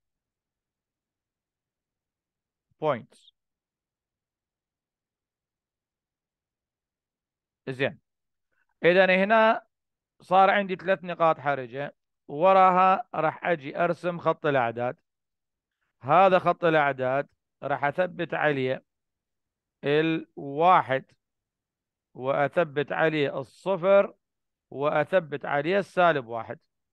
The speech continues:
هنا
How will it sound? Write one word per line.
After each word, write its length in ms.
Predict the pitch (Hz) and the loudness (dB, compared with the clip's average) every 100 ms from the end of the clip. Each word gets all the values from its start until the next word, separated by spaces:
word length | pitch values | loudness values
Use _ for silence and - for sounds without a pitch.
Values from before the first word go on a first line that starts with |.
| _ _ _ _ _ _ _ _ _ _ _ _ _ _ _ _ _ _ _ _ | _ _ _ _ _ _ _ _ _ _ _ _ _ _ _ _ _ _ _ _
هنا 640 | 139 147 185 208 208 202 | -8 -4 0 4 4 2